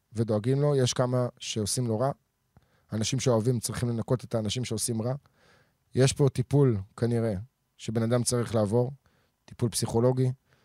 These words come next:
ואפשר לצאת מזה, ואפשר להתאושש מזה,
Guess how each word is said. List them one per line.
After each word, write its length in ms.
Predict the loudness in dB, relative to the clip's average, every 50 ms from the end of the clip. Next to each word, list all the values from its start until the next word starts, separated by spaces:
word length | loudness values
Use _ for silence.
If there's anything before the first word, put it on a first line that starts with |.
| _ _ _ _ _ _ _ _ -10
ואפשר 320 | -6 -4 0 2 4 4
לצאת 280 | 4 4 2 0 0 0
מזה, 260 | -2 -2 -2 -4 -6 -8 -12 _ _ _ _ _ _ _ _ -8
ואפשר 220 | -4 0 2 2
להתאושש 440 | 2 2 2 0 0 0 0 -2 -2
מזה, 240 | -4 -4 -4 -6